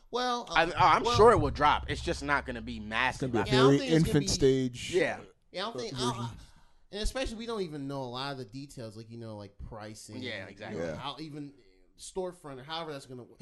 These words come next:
Speaker 1: We don't really know how we're gonna. Well, besides YouTube thing, we, we really don't know how, like, we can interact and be like, "Hey, I wanna hop in and play," you know,
Speaker 2: Right.
Speaker 1: Destiny three
Speaker 2: What's
Speaker 1: or
Speaker 2: actually
Speaker 1: whatever.
Speaker 2: gonna give us access to these games?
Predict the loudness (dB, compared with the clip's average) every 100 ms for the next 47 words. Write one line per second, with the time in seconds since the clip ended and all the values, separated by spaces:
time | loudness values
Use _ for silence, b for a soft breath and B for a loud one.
0 | -12 -4 -2 -2 0 2 0 0 -2 0
1 | -2 -4 -8 -10 _ _ -16 -12 -10 -8
2 | -8 -12 -16 -14 -12 -8 -6 -6 -8 -10
3 | -10 -8 -8 -6 -6 -4 -4 -4 -2 -4
4 | -4 -8 -8 -12 -12 -12 -10 -10 -8 -8
5 | -10 -14 -14 -14 -14 -12 -12 -14 -12 -14
6 | -12 -12 -12 -16 _ _ _ -12 0 0
7 | 0 -10 -12 -14 -12 -10 -10 -12 -14 -10
8 | 2 4 4 2 0 0 -6 -6 -6 -8
9 | -10 -10 -12 -4 -4 -4 -8 -14 -14 -14
10 | -14 -14 -8 0 2